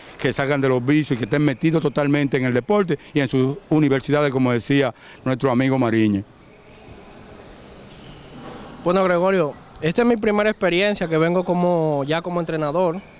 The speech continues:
Speaker 2: con, eh, el de cabecilla de una delegación. Vine de Nagua con seis atletas y le voy a repetir a Gregorio Figuereo lo que le dije a mi ex entrenador William Cabrera,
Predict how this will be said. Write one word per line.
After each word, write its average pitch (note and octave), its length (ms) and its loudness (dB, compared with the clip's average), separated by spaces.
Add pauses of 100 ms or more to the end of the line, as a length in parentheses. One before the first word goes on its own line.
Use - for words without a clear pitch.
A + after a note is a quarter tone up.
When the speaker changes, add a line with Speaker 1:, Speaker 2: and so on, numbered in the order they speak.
(180)
Speaker 2:
con, C#3 320 0
eh, C3+ 240 -6 (560)
el D3+ 160 -4
de D3+ 100 -2
cabecilla D#3 460 -2
de F3+ 80 2
una F3 160 0
delegación. D#3+ 680 -2 (800)
Vine F3 260 2
de G3 100 2
Nagua F#3+ 400 0
con E3 260 0
seis F3+ 300 -2
atletas E3 520 -2 (760)
y E3 880 2 (320)
le D3+ 80 2
voy E3 140 2
a F#3+ 80 2
repetir G3+ 400 0
a F#3+ 40 0
Gregorio F3+ 380 0
Figuereo E3+ 440 2
lo D#3+ 100 0
que E3+ 80 -4
le D#3+ 100 0
dije F3 360 2
a D#3 100 0
mi D#3 260 -2
ex E3 160 -4
entrenador E3 460 0
William E3 260 -2
Cabrera, C#3+ 480 -2